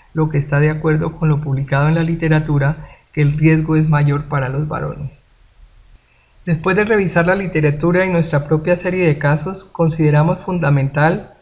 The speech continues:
plantear una propuesta de prevención y seguimiento nutricional y renal de los niños con bajo peso al nacer. El primer nivel de intervención sería prenatal para prevenir el bajo peso y la prematurez,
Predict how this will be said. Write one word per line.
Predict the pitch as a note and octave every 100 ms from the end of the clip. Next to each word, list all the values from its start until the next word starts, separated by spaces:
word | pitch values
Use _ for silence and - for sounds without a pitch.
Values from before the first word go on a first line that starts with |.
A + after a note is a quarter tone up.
| _ _
plantear | D#3+ D3+ D3+ D3 E3
una | F3 F3+
propuesta | - D3+ - E3 E3 F3+
de | F3
prevención | F3 C#3+ C3 C#3 D#3+ F3 -
y | F3
seguimiento | D#3+ D3+ D3 D3 D3+ D#3
nutricional | F3 D#3+ D#3+ D3 - C#3 D3 E3+ F#3
y | E3
renal | D3 C3+ C#3+ E3+ - - _ _
de | E3
los | D3+ C#3+
niños | C#3+ D3+ E3
con | - D3
bajo | C3+ D3 D#3+
peso | D#3 C#3+ C#3+
al | C#3
nacer. | A2+ - - - - _ _ _ - _ - - - - _ _
El | E3
primer | E3 E3 E3+ F#3+
nivel | G#3+ G#3 G3+
de |
intervención | G#3 G#3 D#3+ D3+ D3 D#3+ F3
sería | F3+ F3 D#3 D#3 D#3
prenatal | D#3+ C#3+ C3+ C#3 C#3 F3 - -
para | - D3+
prevenir | D3+ C#3+ C#3 D3
el | E3 E3
bajo | D3+ E3+ E3
peso | D#3+ D#3+ E3
y |
la | E3 D#3
prematurez, | C#3 C3+ C3+ C3 C#3 E3+